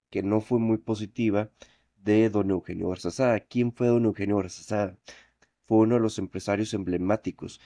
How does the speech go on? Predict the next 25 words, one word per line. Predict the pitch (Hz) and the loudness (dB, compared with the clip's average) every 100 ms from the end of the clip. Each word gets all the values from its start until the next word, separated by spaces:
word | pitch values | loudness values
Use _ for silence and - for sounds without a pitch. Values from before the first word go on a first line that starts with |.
| _ _ | _ _
de | 98 | -12
la | 87 | -10
ciudad | - 92 | -2 0
de | 92 | 0
Monterrey. | 90 - 82 110 113 _ _ - | -2 -4 -4 -2 -4 _ _ -2
Él | 120 | -2
fue | 120 120 | 2 0
un | 98 | 0
agente | - 92 - 80 | -6 -12 -10 -10
de | 85 | -10
cambio. | - 98 95 - _ _ _ _ - | -4 -4 -4 -12 _ _ _ _ -2
Les | 101 101 | -2 0
invito, | 101 101 110 110 | 0 0 -2 -4
por | 127 123 | -4 -2
cierto, | 127 117 - 110 | 0 -2 -2 -6
que | - | -6
puedan | - 98 101 101 | -8 0 0 0
estudiar | 104 - 104 101 101 - _ _ | -4 -4 0 2 2 -2 _ _
su | - - 113 113 117 - - | -12 -4 0 0 -2 -6 -6
ideario, | 113 95 107 113 123 104 _ _ _ | -4 0 0 2 0 -4 _ _ _
que | - | -8
es | 95 107 | -4 -2
el | 104 | 0
ideario | 95 92 95 95 | 0 2 2 0
Cuauhtémoc. | 92 - 110 107 90 | -4 -2 -2 -2 -6